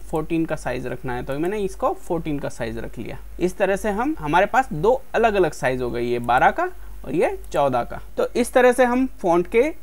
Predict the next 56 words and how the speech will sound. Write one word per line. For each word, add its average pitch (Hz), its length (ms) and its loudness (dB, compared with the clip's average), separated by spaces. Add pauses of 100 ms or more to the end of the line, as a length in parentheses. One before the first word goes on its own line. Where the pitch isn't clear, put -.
साइज 170 420 4
को 247 140 2
बड़ा 160 260 6
छोटा 170 260 0
यहाँ 143 200 2
से 139 120 -6
कर 117 160 -6
सकते 117 300 -8
हैं। 117 80 -4
फ़ॉन्ट 190 320 2
का 240 100 2
साइज 233 300 4
छोटा 185 260 2
बड़ा 220 200 6
करने 220 240 0
के 233 80 -2
लिए 233 240 2
एक 151 180 2
और 240 120 8
ऑप्शन 233 320 2
दे 214 120 2
रखा 214 260 2
है, 214 280 0 (140)
ये 233 200 2
दो 208 360 6 (440)
छोटे 196 420 -2
ए 190 140 6
दे, 143 260 2 (100)
दे 143 160 0
रखे 139 240 -4
हैं 127 120 0
आपको, 123 360 -4
है 165 140 -4
ना, 339 160 -2 (220)
जिसमें 165 300 -2
एक 202 280 2
की 226 100 -4
तरफ, 220 340 2
एक 180 220 2
में 247 220 -2 (220)
ऊपर 202 260 0
की 208 100 -4
तरफ 233 340 0
तीर 226 160 -2
लगा 233 220 2
हुआ 247 180 6
है, - 140 -2
एक 160 200 -2
में 208 140 -2
नीचे 202 340 2
की 147 120 -4
तरफ 127 280 -2
तीर 131 200 -4
लगा 123 200 0
हुआ 123 220 0
है। 127 120 -4